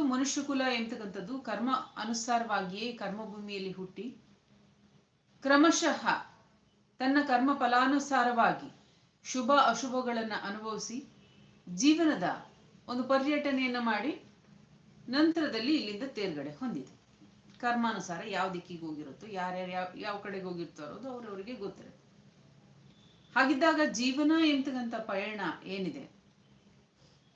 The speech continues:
ಅದು ಮನುಷ್ಯನನ್ನ ಸದಾಕಾಲ ಸ್ವತಂತ್ರವಾಗಿಟ್ಟು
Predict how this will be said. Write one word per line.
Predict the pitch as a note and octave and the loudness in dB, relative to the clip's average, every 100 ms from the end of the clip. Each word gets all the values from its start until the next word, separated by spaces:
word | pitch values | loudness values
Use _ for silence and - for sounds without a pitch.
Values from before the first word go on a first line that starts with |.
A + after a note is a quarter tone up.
| _ - _ - _ _ - - | _ -20 _ -20 _ _ -20 -10
ಅದು | - C4+ | 0 4
ಮನುಷ್ಯನನ್ನ | B3+ D4 D#4+ - D4+ D4 C4+ F#3 D3 A3 - _ _ _ _ - | 6 6 6 6 6 6 4 2 -2 -8 -16 _ _ _ _ -6
ಸದಾಕಾಲ | B3 B3 C#4 D4 D4 C4+ | -2 4 4 4 4 2
ಸ್ವತಂತ್ರವಾಗಿಟ್ಟು | B3+ B3 A#3+ B3 C4 B3 A#3 A3+ G3 | 0 -2 -4 -4 -2 0 0 0 -8